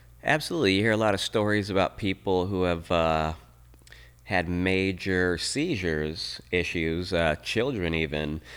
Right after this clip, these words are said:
that are now getting these, uh, Rick Simpson oil, C B D type products that are actually, uh,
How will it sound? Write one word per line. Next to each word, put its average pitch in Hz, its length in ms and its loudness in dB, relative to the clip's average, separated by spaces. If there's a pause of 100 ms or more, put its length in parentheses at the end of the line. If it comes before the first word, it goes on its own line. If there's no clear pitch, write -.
(280)
that 90 120 2
are 90 100 2
now 92 280 2
getting 90 460 0
these, 87 320 -2
uh, 85 120 0
Rick 87 240 -2
Simpson 92 540 -2
oil, 90 560 0
C 95 280 -4
B 87 200 -6
D 101 320 -2
type 90 360 -2 (200)
products 123 960 -4
that 92 180 2
are 87 200 2
actually, 95 760 0
uh, 82 380 0